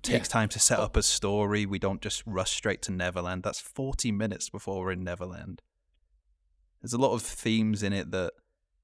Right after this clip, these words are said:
Speaker 1: a lot of people would expect that you wouldn't understand, and maybe it does go over the, your head when you're younger.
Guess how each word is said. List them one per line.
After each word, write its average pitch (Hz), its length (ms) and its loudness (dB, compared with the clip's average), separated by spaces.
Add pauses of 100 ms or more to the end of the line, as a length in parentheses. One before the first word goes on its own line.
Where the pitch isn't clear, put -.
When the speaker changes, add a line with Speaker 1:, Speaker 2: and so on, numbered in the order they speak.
(240)
Speaker 1:
a 104 100 -4
lot 95 160 0
of - 100 -8
people 95 220 -2
would 90 100 -4
expect - 480 -6
that 67 100 -10
you 85 120 -6
wouldn't 87 260 -4
understand, 90 680 -6
and 90 100 -8
maybe 87 200 -6
it - 140 -12
does 90 180 -4
go 90 160 -2
over 92 160 -4
the, 92 140 -2 (120)
your 104 160 -2
head 98 200 0
when 101 180 0
you're 101 80 0
younger. 107 400 -2